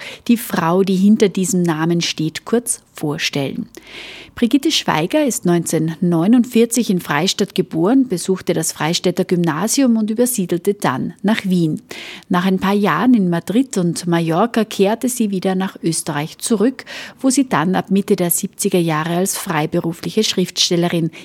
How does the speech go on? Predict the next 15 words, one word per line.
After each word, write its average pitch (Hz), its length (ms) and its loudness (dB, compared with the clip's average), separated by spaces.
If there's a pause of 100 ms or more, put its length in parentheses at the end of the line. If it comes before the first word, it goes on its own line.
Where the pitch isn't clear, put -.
ihren 240 200 6
Lebensunterhalt 156 840 -2
verdiente. 180 600 -4 (560)
Neunzehnhundertsiebenundsiebzig 202 1400 0
landete 214 580 2
sie 226 220 2
mit 185 180 0
ihrem 165 240 0
Erstlingswerk 185 1040 -2
Wie 180 200 -2
kommt 170 320 -4
das 160 200 -2
Salz 175 380 -2
ins - 240 0
Meer, 160 340 2